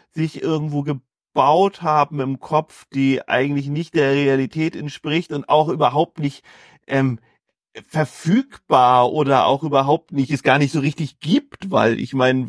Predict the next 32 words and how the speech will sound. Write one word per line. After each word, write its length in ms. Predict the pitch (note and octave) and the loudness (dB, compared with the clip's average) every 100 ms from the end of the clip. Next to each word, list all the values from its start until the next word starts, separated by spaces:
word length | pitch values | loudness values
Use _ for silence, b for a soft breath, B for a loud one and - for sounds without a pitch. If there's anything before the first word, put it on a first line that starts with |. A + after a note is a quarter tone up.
| D#2 | -10
ne, 380 | D2 C#2 C#3 D3 | -14 -10 -2 -2
du, 460 | D3 C3+ A#2 - B2 | -2 -10 -10 -8 -2
wenn 120 | C#3 | 0
du 60 | C#3+ | 0
jetzt 160 | C3+ D#2+ | -2 -2
irgendwie 320 | C#3+ B2+ C3 - _ _ | -4 -4 -6 -8 _ _
vierzehn 560 | - E3+ G3 - D#3+ C#3 | 0 0 0 -2 -2 0
bist 220 | C#3+ C#3+ | -2 -2
oder 220 | C3+ B2+ | -2 -2
zwölf 580 | - - C#3+ E3+ A#3 G#3+ | -2 -4 0 2 2 0
oder 300 | C3 C3 B2 | 0 0 -2
wie 160 | D#3+ G3+ | -2 0
auch 140 | F#3+ | 0
immer, 220 | D#3+ D#3 C3 C3+ | 0 0 0 -2
so, 340 | C#3 C3+ D3 E3 B B B - | -6 -4 -2 -4 B B B -2
ähm, 300 | D3 C3+ C3 B - | 2 2 -2 B -4
dass 200 | C#3 - | -4 -2
du 80 | |
dann 580 | D3 C3 C3+ - A#2+ D3 | 0 0 -2 -6 -12 -12
quasi 340 | - D3 D#3 C#3+ | -2 0 0 2
eine 240 | C3+ C3+ B2+ - - | 2 0 -2 -14 -10
Richtung 380 | D3 D#3+ D#3+ C#3 | -8 -2 -2 0
Dreißigjährige 960 | B2+ B2+ F#3 A#3 G3 D#3 D#3 D3 C#3 | 2 4 4 2 -2 -2 -2 -2 -4
vielleicht 360 | C#3+ C#3 C3 C#3+ | -4 -2 -2 -2
mit 180 | C#3+ C3+ | -4 -4
riesen 720 | C3 C3 F3+ F3 E3+ D#3 D3 _ - | -4 -4 -4 -4 -4 -6 -10 _ -20
Silikonbrüsten 1200 | D#3+ D#3+ D#3 - E3+ B3+ B3+ D3+ C#3+ C#3+ - C#3+ | -12 -8 -8 -4 0 0 -2 -2 -2 -4 -6 -2
als 280 | F#2+ C3+ - | 0 -2 -2
dein, 480 | C3 C3 C3 C3 - - | -2 0 -4 -8 -16 -4
dein 220 | C3 C3 | -2 0
Favorite 480 | C3 D3 C#3+ C3+ C3 | -2 -2 -2 -2 -4
siehst 220 | C#3 - | -6 -8